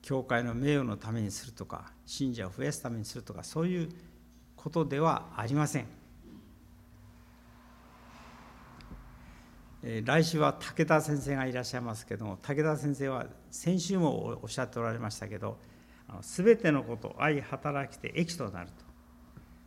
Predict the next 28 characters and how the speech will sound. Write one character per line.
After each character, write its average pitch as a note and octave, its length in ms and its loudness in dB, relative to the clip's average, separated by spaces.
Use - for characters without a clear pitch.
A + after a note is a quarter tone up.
そ - 180 -10
の、 G#2 120 -10
「all E3+ 380 4
things」 A2+ 420 -2
と F#2+ 80 -8
か、 F#2+ 180 -12
「everything」 A#2+ 680 -2
と E2 100 -6
か、 - 160 -10
そ - 180 -4
う - 40 -2
い B2+ 120 -4
う B2 60 -10
ふ - 160 -8
う B2+ 60 -2
に A#2 120 -2
聖 C3 200 -2
書 G#2+ 140 -6
に G#2+ 160 -8
書 - 140 -10
い - 20 -10
て A2+ 80 -12
ま G#2+ 120 -8
す - 80 -14
け G2 100 -10
ど、 A2 160 -8
「all C3+ 300 -2
things A2+ 480 -6